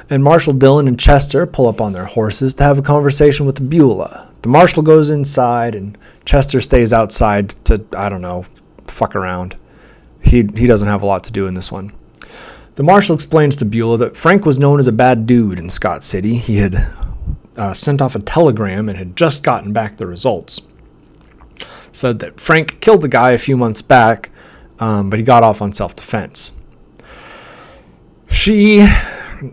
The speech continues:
as you might imagine, doesn't appreciate the insinuation, and she starts to get a little bit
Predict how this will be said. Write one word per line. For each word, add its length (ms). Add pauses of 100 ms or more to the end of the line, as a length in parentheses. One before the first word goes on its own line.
as 240
you 80
might 220
imagine, 560 (420)
doesn't 400
appreciate 760
the 240
insinuation, 800
and 280
she 320
starts 400
to 80
get 140
a 60
little 180
bit 300